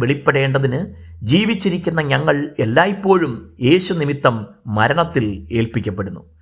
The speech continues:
അങ്ങനെ ഞങ്ങളിൽ മരണവും നിങ്ങളിൽ ജീവനും വ്യാപരിക്കുന്നു. "ഞാൻ വിശ്വസിച്ചു, അതുകൊണ്ട് ഞാൻ സംസാരിച്ചു" എന്നെഴുതിയിരിക്കുന്നത് പോലെ വിശ്വാസത്തിൻ്റെ അതേ ആത്മാവ് ഞങ്ങൾക്കുള്ളതിനാൽ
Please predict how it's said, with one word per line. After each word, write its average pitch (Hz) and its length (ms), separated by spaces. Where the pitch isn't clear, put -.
അങ്ങനെ 131 360
ഞങ്ങളിൽ 156 580
മരണവും 110 540
നിങ്ങളിൽ 147 480
ജീവനും 123 600
വ്യാപരിക്കുന്നു. 104 640
"ഞാൻ 147 340
വിശ്വസിച്ചു, 170 580
അതുകൊണ്ട് 208 440
ഞാൻ 202 140
സംസാരിച്ചു" 147 680
എന്നെഴുതിയിരിക്കുന്നത് 113 760
പോലെ 95 320
വിശ്വാസത്തിൻ്റെ 170 800
അതേ 120 280
ആത്മാവ് 127 520
ഞങ്ങൾക്കുള്ളതിനാൽ 117 840